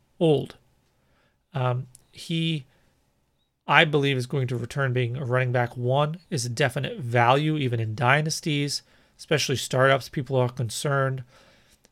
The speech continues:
There's even possibility of him getting traded or something if the Giants decide to completely, s-, the, their new G M shown,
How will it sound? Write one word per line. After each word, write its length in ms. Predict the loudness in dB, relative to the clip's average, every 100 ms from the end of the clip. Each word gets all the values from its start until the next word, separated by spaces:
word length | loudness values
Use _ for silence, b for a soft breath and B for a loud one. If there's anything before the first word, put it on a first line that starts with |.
| _
There's 360 | 0 4 4 2
even 280 | -2 -2 0
possibility 540 | 2 2 2 2 2
of 80 | 0
him 180 | -4 -4
getting 260 | -4 -4 -6
traded 600 | -12 -6 -2 0 0 0
or 80 |
something 500 | -2 -2 -2 -4 -4
if 120 | -4 -4
the 80 |
Giants 440 | -4 0 0 -2 -8
decide 380 | -6 -2 -2 -2
to 60 |
completely, 800 | -4 -6 -8 -8 -4 -4 -2 -4
s-, 120 | -4
the, 240 | -2 -2 0
their 220 | 0 0
new 360 | 2 0 0
G 300 | -2 -2 -2
M 140 | -2 -2
shown, 420 | -4 -2 -2 -4